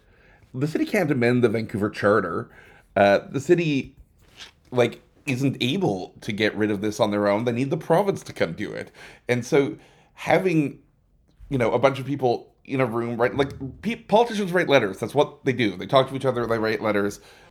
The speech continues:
No politician can do anything. It's why we don't live in, you know, an absolutist monarchy. That's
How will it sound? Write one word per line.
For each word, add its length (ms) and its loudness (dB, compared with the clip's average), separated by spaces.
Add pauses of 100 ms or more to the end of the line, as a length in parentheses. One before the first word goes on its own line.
No 300 2
politician 480 0
can 100 -4
do 220 -4
anything. 560 -2
It's 320 -2 (400)
why 240 6
we 120 0
don't 300 0
live 360 -2
in, 300 -2 (480)
you 120 0
know, 160 0
an 100 4
absolutist 540 0
monarchy. 600 -2 (440)
That's 460 0